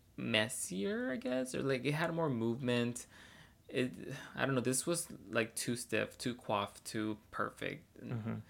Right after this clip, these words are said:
Speaker 1: instead of just making it a little bit more loose and fun.
Speaker 2: Yeah.
Speaker 1: So that was, but I didn't hate it. It's just, like, those things that bothered me.
Speaker 2: Yeah.
Speaker 1: Um,
Speaker 2: I think just like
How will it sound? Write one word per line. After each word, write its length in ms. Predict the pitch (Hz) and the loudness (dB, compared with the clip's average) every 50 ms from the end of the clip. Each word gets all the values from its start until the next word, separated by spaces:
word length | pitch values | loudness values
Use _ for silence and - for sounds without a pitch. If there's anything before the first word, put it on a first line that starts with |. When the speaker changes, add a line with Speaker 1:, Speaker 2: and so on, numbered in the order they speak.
| - - - - - - - - - | -18 -20 -20 -20 -20 -20 -16 -10 -8
Speaker 1:
instead 300 | 110 - - - 110 107 | -8 -6 0 2 4 4
of 80 | 104 101 | 4 4
just 120 | 101 107 107 | 2 -2 0
making 320 | 107 107 107 - - 113 110 | 0 -2 -2 -2 -4 -4 -2
it 140 | 107 95 90 | -2 -4 -4
a 20 | 95 | -4
little 220 | 110 110 - - | -4 -4 -4 -4
bit 120 | 101 101 | -6 -6
more 160 | 101 104 98 95 | -6 -6 -8 -6
loose 380 | - - - 50 50 - - - | -4 -4 -2 -2 -4 -4 -6 -4
and 320 | - - - - - - - - - | -4 -4 -6 -6 -8 -12 -16 -18 -20
fun. 540 | - - - 107 98 50 - - - 143 - - - - - - - - - - - | -20 -2 0 2 2 2 0 -4 -8 -12 -14 -18 -20 -20 -20 -20 -20 -20 -18 -10 0
Speaker 2:
Yeah. 160 | - 110 - - - - | 0 0 0 0 -6 -12
Speaker 1:
So 480 | - - - - 107 - 110 92 87 - | -12 -10 -4 0 2 4 4 4 4 4
that 220 | 117 110 107 107 | 6 6 6 6
was, 540 | 117 113 107 - 143 - - - - - - - | 4 0 -2 -2 -4 -6 -8 -8 -10 -12 -4 2
but 100 | - 113 | 6 8
I 80 | 117 123 | 8 8
didn't 220 | 139 135 120 110 | 8 6 4 2
hate 220 | 113 107 104 95 | 2 2 2 2
it. 200 | - 60 53 50 - - - - - - - - | 2 0 -2 -2 -8 -16 -20 -18 -16 -16 -10 -8
It's 220 | 120 117 113 - | -8 -6 -6 -6
just, 220 | - 120 - - - | -8 -8 -8 -8 -8
like, 120 | - - - - - | -8 -8 -10 -8 -6
those 300 | - - - - - - | -6 -6 -6 -8 -12 -12
things 240 | - - - - - | -12 -10 -10 -8 -8
that 300 | - - - - - 147 | -6 -6 -6 -6 -6 -6
bothered 300 | - 143 147 - - - - | -6 -4 -4 -4 -6 -6 -8
me. 220 | - 139 143 - - - - - - - - - - - - - | -10 -10 -12 -12 -14 -18 -20 -20 -20 -20 -20 -20 -20 -20 -18 -6
Speaker 2:
Yeah. 240 | - - - - - - - - - - - - - - - - - - - - - - - - - - - - - - - - - | 0 0 0 0 -2 -6 -12 -18 -20 -20 -20 -20 -20 -20 -20 -20 -20 -20 -20 -20 -20 -20 -20 -16 -14 -14 -14 -14 -20 -20 -20 -6 -2
Speaker 1:
Um, 760 | 127 127 123 120 120 120 117 117 120 117 117 117 117 120 123 - - - - - - | 0 2 2 4 2 2 2 2 0 0 0 0 0 -2 -4 -6 -8 -12 -14 0 4
Speaker 2:
I 100 | 127 127 | 4 6
think 240 | 131 151 156 151 131 | 6 6 4 4 4
just 320 | 107 120 120 120 - - - | 4 4 4 4 4 4 4
like 520 | 117 117 113 113 113 110 110 104 - - | 6 6 6 6 6 6 4 2 0 -6